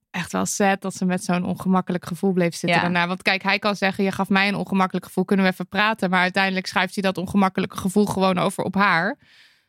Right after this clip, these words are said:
Speaker 1: Ehm, en onterecht ook. Ik bedoel, eh, tenminste op de manier waarop ik hem nu lees, hoe hij het heeft ingestoken. Ja, ik weet niet. En ze zegt,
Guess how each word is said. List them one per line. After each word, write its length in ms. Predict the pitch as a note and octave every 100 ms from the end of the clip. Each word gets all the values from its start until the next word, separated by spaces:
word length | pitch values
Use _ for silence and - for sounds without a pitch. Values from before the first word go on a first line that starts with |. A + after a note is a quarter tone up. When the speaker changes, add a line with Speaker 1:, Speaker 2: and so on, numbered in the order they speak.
| _
Speaker 1:
Ehm, 520 | - F#3 F#3 F3+ - -
en 200 | G3+ G3+
onterecht 560 | G#3 G3+ G#3 G3 F3 F3
ook. 280 | E3 -
Ik 60 | -
bedoel, 420 | F#3 F#3+ F#3 F3 _
eh, 440 | - F#3 F3+ F3+ - - -
tenminste 440 | G3 F#3+ - G3
op 100 | F#3+
de 80 | F#3+
manier 240 | G3 F#3+
waarop 220 | F3+ F3+ -
ik 60 |
hem 100 | F#3+
nu 340 | F#3+ F#3 F3+ - _ _ _ _ _
lees, 460 | - F#3 F3+ A3 -
hoe 120 | F#3
hij 140 | F#3 F#3
het 100 | F#3
heeft 180 | F#3
ingestoken. 760 | F3 G3+ G3 G3+ F#3+ F#3+ A3+ D4+ _ _ _ _ _ _ _ -
Ja, 160 | D3+
ik 80 | E3+
weet 100 | F3+
niet. 160 | F3+ -
En 180 | B3+ D#4+
ze 120 | F4
zegt, 420 | D4+ C#4 C4 -